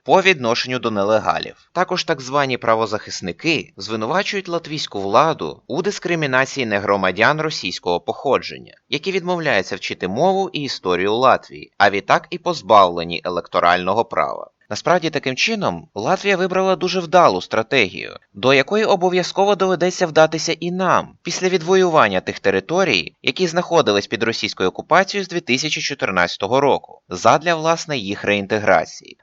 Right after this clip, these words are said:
Так як за цей час там встигло вирости абсолютно нове покоління, яке повністю промито російською пропагандою. І свідомість цих людей, відповідно,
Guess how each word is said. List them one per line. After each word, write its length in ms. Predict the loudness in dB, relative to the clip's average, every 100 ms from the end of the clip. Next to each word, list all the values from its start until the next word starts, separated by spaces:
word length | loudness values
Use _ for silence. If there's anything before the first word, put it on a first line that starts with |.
| _
Так 200 | -2 0
як 120 | -2
за 120 | -4
цей 200 | -2 -2
час 500 | 0 0 0 -2 -12 _
там 180 | 2 2
встигло 400 | -2 -4 -2 -2
вирости 400 | -2 -2 -2 -4
абсолютно 600 | -2 -2 0 0 -2 -2
нове 240 | 2 2
покоління, 720 | 0 -2 0 2 0 -2 -12 -18 -4
яке 260 | -2 0
повністю 520 | 2 4 4 0 -6
промито 480 | -2 0 0 0 2
російською 500 | 2 0 -8 -6 -4
пропагандою. 800 | -2 0 2 6 6 4 -4 -12 -10
І 80 | -8
свідомість 640 | -6 -4 0 2 2 -4
цих 220 | -8 -8 -4
людей, 280 | 2 2
відповідно, 720 | 2 -2 -2 -2 -2 -4 -10